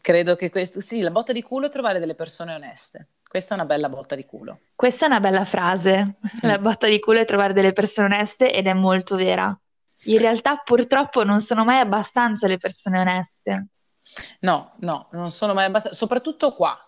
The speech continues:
Speaker 1: Cioè, qua intendo fuori dalla Thailandia, ma perché veramente la Thailandia è incredibile come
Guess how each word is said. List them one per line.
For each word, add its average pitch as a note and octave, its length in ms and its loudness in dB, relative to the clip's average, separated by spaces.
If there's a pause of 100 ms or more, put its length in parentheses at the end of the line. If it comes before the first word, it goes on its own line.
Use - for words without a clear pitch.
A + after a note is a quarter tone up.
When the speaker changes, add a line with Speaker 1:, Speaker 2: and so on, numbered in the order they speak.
(160)
Speaker 1:
Cioè, - 340 -4
qua G3+ 260 0
intendo F3+ 440 -10
fuori F#3 380 -10
dalla E3 220 -8
Thailandia, F#3+ 440 -10
ma D3+ 100 -12
perché E3+ 240 -14
veramente E3+ 440 -10
la D3 100 -12
Thailandia E3+ 380 -12
è - 20 -10
incredibile D3 640 -10
come D3 480 -18